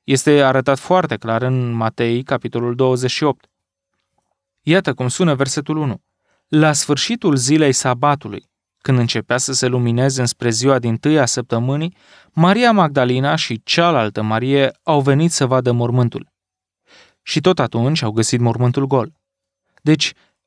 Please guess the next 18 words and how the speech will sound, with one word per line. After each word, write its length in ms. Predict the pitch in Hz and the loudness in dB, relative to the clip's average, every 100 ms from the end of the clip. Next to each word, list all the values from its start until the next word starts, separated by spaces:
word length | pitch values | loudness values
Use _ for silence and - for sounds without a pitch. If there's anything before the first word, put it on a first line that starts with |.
| 175 | 0
în 140 | 160 | 2
cea 240 | 160 233 | 2 0
dintâi 400 | 247 233 208 202 | 0 0 0 0
zi 220 | 175 151 175 | 0 2 0
a 60 | |
săptămânii, 720 | 165 156 143 147 143 117 95 _ _ | 0 -4 -2 -2 -2 -2 -6 _ _
Hristos, 680 | - 127 - 131 120 135 - _ _ _ _ _ | -8 -4 -2 0 0 -2 -8 _ _ _ _ _
pârga 460 | 190 202 147 113 104 | 2 4 2 -2 -8
celor 300 | - 120 120 | -6 -4 -2
adormiți, 580 | 123 127 135 143 147 - _ _ _ | 0 -2 0 -2 -6 -16 _ _ _
adică 500 | - 143 160 151 131 _ | -2 0 2 2 0 _
primul 440 | - 220 226 214 175 | -4 0 2 2 2
rod, 380 | 175 175 120 - _ _ _ | 2 0 0 -10 _ _ _
a 120 | - 143 | -6 -4
fost 280 | 147 143 | -2 -2
înviat 420 | 143 127 120 131 127 | 0 0 2 0 0
din 160 | 117 | -2
morți. 340 | 120 110 - | -4 -6 -8